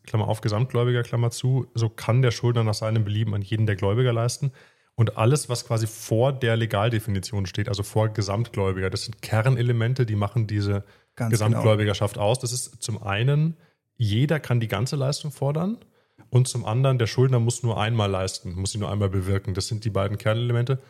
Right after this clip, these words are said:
Speaker 1: Und in der Klausel, die wir hier zu beurteilen hatten, las sich das ja so, als könnte nicht jeder alleine die Leistung fordern, sondern es könnten sie das nur gemeinschaftlich. Ja.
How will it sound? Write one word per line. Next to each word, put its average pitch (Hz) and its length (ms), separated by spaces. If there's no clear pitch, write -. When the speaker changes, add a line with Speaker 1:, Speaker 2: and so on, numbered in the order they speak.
Speaker 1:
Und 107 300
in 110 200
der 101 500
Klausel, 123 380
die 123 100
wir 120 60
hier 120 100
zu 120 120
beurteilen 117 320
hatten, 117 180
las 104 360
sich 117 120
das - 180
ja 110 80
so, 107 220
als - 180
könnte 113 260
nicht 120 360
jeder 110 440
alleine 101 720
die 107 60
Leistung 98 480
fordern, 110 380
sondern 107 140
es 104 100
könnten 110 240
sie 107 80
das 101 140
nur 107 120
gemeinschaftlich. 101 920
Ja. 95 160